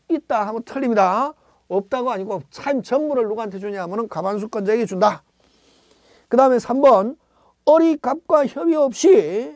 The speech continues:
X 토지를 병에게 임대한 경우. 자, 을입니다. 을은 과반수가 아니죠. 과반수가 아닌데 임대했습니다. 과반수가 아닌데 임대하면은 이거는, 요 병은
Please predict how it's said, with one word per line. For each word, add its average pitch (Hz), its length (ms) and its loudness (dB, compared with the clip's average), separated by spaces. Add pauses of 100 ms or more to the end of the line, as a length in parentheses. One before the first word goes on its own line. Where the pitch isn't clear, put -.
(160)
X 311 400 -4
토지를 247 420 -2
병에게 240 440 -2
임대한 202 340 0
경우. 165 240 -6
자, 185 220 -8 (760)
을입니다. 320 540 6
을은 330 300 4
과반수가 285 580 -4
아니죠. 185 600 -8
과반수가 285 580 -6
아닌데 254 580 -2
임대했습니다. 233 800 -4 (400)
과반수가 277 580 -2
아닌데 262 380 -2
임대하면은 247 680 -4
이거는, 226 560 -4 (460)
요 233 120 2
병은 214 640 0